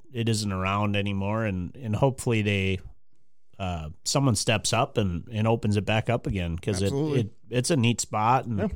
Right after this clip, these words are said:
Speaker 1: neat little racetrack.
Speaker 2: How about for you, Mike?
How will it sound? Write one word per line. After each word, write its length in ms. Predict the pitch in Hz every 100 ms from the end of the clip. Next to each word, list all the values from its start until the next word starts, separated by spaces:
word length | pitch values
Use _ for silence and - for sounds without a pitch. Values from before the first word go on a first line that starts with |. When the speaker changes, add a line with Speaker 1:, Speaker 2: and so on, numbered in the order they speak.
| - - - -
Speaker 1:
neat 160 | 135 123
little 180 | 131
racetrack. 600 | 107 104 120 117 90 87 - - - - - - -
Speaker 2:
How 60 | 151
about 160 | 160
for 80 | 151
you, 80 | 170
Mike? 220 | 151 156